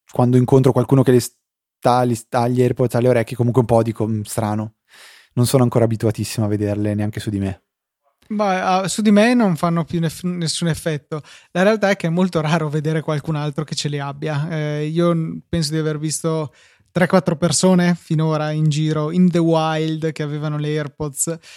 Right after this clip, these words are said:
Speaker 2: Forse non bazzico negli ambienti giusti.
Speaker 1: No, hai sempre, io te l'ho sempre detto che gli amici sbagliati. No, beh, vabbè, a parte gli scherzi, anche io ne ho incontrate, penso, due di persone con, eh, le AirPods, eh, in tutta la mia vita.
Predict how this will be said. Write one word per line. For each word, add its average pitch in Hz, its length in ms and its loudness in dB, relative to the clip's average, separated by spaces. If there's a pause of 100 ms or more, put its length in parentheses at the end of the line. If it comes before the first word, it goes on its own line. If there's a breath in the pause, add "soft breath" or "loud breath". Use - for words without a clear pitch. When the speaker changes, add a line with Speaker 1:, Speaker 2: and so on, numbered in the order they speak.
(100)
Speaker 2:
Forse 156 340 -4
non 147 200 -6
bazzico 143 380 -6
negli 139 200 -4
ambienti 139 380 -6
giusti. 135 440 -12 (1080)
Speaker 1:
No, 117 140 4
hai 107 180 2
sempre, 131 280 -2
io 180 160 4
te 175 80 2
l'ho 117 40 2
sempre 120 220 0
detto 113 140 0
che 104 100 -4
gli 104 80 -2
amici 104 240 -4
sbagliati. 101 500 -8 (120)
No, 123 200 2
beh, 110 160 -6
vabbè, 117 340 -4
a 110 60 0
parte 123 220 2
gli 120 60 -2
scherzi, 110 340 0
anche 113 200 0
io - 40 6
ne 117 60 2
ho - 20 2
incontrate, 110 400 -2
penso, 107 240 -4
due 107 320 -2
di 107 80 0
persone 107 360 -6
con, 104 220 -8
eh, 104 140 -10
le 104 140 -8
AirPods, 107 460 -12
eh, 113 100 -8
in 110 80 -10
tutta 110 220 -8
la 107 60 -6
mia 104 100 -4
vita. 104 280 -10